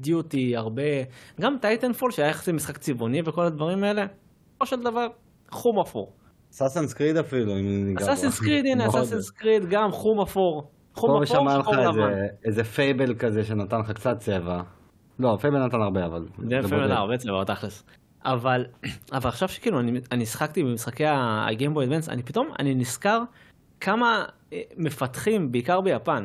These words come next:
Speaker 1: בסדר? אבל כמה מפתחים פתאום, כ-, זה כאילו נתנו להם פלטה של צבעים שהיא רחבה, אוקיי? כאילו נתנו להם הרבה יותר צבעים, אז הם התחילו להתפרע, לשחק על זה. אתה רואה משחק שהוא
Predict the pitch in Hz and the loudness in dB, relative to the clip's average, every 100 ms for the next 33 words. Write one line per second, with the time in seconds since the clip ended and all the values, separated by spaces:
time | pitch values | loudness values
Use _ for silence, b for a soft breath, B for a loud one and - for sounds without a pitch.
0 | 104 - 127 147 139 117 120 185 220 175 | -6 -4 -2 0 0 -2 0 0 0 -2
1 | - 123 - 202 185 185 B B B _ | -4 -8 -4 -2 0 -4 B B B _
2 | - 135 185 214 208 - - _ - - | -6 0 2 2 -2 -8 -20 _ -20 -12
3 | - - 135 135 226 220 - 190 214 165 | -10 -8 -6 -2 0 -2 -2 -2 0 -2
4 | 120 135 151 170 127 117 123 113 151 175 | -2 0 -2 -4 -4 -6 -2 -2 -2 -4
5 | - 117 110 110 107 147 - _ _ _ | -2 -2 0 -2 0 -2 -4 _ _ _
6 | - 120 - 151 147 113 117 160 165 131 | -16 -8 -2 -2 -2 -6 -4 -2 0 0
7 | 113 147 160 156 - 120 196 131 147 143 | 2 0 0 -6 -2 -2 0 -2 -2 -4
8 | 285 330 220 - B B - 160 156 - | -2 0 -2 -4 B B -6 -6 -4 -2
9 | 170 247 160 131 151 - 208 233 196 110 | 0 0 0 -2 -4 -4 -2 -2 -2 -6
10 | - b b _ - - 165 240 247 - | -10 b b _ -14 -6 -2 0 -2 -2
11 | 220 220 - - 156 | -4 -4 -8 -2 -2